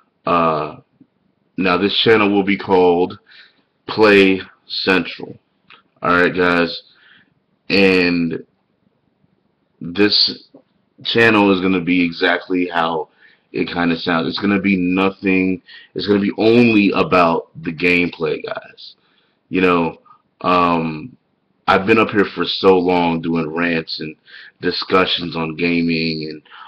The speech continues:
all this stuff. I, I, I still plan on doing that, but it's gonna be occasionally. And that is the reason why Dub Central is gonna stay up. If I wanna rant about games or do a discussion about games or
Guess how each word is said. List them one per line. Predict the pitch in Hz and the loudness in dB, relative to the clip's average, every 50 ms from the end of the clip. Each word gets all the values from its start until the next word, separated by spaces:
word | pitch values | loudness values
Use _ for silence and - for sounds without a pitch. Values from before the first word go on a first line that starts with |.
| - _ | -16 _
all | - 87 90 90 90 | -2 0 2 2 2
this | 85 87 82 - | 2 0 -2 -4
stuff. | - - 92 85 - - | -2 0 0 0 0 -2
I, | - 60 65 - | -2 -2 -2 0
I, | - 104 101 92 | 0 2 2 2
I | 101 | 0
still | 95 - - 156 160 156 147 | -2 -2 0 2 2 2 2
plan | - 143 139 135 131 127 | 2 0 2 4 6 6
on | 117 110 101 95 | 4 4 2 2
doing | 87 95 98 101 101 101 101 101 | 2 2 2 4 2 2 2 2
that, | 101 101 101 101 - _ _ _ _ _ _ _ _ _ _ _ - | 2 0 0 -2 -6 _ _ _ _ _ _ _ _ _ _ _ -16
but | - 95 92 95 90 | -8 0 2 2 2
it's | 95 98 - | 2 0 0
gonna | - 101 98 98 92 | 0 0 2 2 2
be | 90 95 92 | 2 0 0
occasionally. | 85 - - 92 90 87 87 85 - 80 78 82 80 - - - _ _ - | 0 0 2 4 4 4 4 0 -4 -8 -10 -12 -14 -16 -18 -20 _ _ -8
And | - 92 92 92 90 87 87 85 - _ - - - - - - - - | -2 0 2 2 2 0 -2 -4 -6 _ -20 -20 -20 -20 -20 -20 -16 -12
that | - 92 87 87 104 107 113 117 - | -10 -8 -2 2 4 6 6 4 4
is | - 101 101 98 95 92 87 | 2 2 2 2 0 0 0
the | 90 95 | -2 -2
reason | 90 95 98 92 95 92 87 | 0 0 -2 0 0 0 0
why | 90 87 85 87 | 2 2 2 0
Dub | 85 - 92 90 87 82 | 0 0 2 2 2 0
Central | - - 95 90 90 - - 87 78 85 | -2 -2 0 0 -2 -2 -4 -6 -6 -6
is | 82 80 | -6 -6
gonna | 87 85 82 78 | -6 -6 -6 -6
stay | - - - 87 85 82 85 | -8 -6 -4 -2 -2 0 0
up. | 82 80 76 76 - - _ _ _ - - - - - - | -2 -4 -4 -8 -12 -20 _ _ _ -20 -20 -20 -20 -12 -6
If | - 98 - 107 | -6 -4 2 4
I | 107 113 | 4 4
wanna | 113 120 113 107 98 90 | 6 6 6 6 4 4
rant | 92 92 92 95 - | 4 4 2 2 0
about | - 82 85 90 87 87 82 | -2 -2 0 0 0 0 0
games | 85 87 87 87 87 87 87 82 | 0 0 0 0 0 -2 -4 -4
or | 78 78 | -8 -10
do | 80 85 85 85 | -8 -4 -4 -4
a | |
discussion | 80 78 - - - 92 87 87 - - 85 82 | -4 -4 -6 -6 -2 -2 -2 -2 -2 -6 -6 -6
about | 80 85 82 85 82 82 | -4 -2 -2 -2 -2 -4
games | 85 85 85 85 82 85 85 76 73 | -4 -4 -2 -2 -4 -4 -6 -8 -10
or | 76 | -12